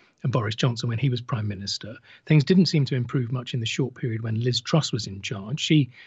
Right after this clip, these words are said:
was asked during her leadership campaign last summer whether Emmanuel Macron was a friend or foe, and responded by saying that the jury was out.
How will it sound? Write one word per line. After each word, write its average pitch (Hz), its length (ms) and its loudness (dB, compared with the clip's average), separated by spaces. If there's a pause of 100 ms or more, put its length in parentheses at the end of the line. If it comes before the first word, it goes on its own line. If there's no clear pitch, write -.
(120)
was 120 120 -2
asked 123 180 -2
during 127 220 0
her 123 100 0
leadership 147 440 2
campaign 120 440 -4
last 113 240 -4
summer 117 200 0
whether 113 340 -4 (320)
Emmanuel 120 320 2
Macron 120 400 0
was 113 120 -2
a 107 60 -4
friend 127 300 4
or 110 100 0
foe, 131 340 2
and 104 120 -8
responded 127 420 -2
by 135 100 0
saying 135 280 0
that 131 100 -2
the 139 80 -2
jury 147 300 4
was 147 160 2
out. 190 340 2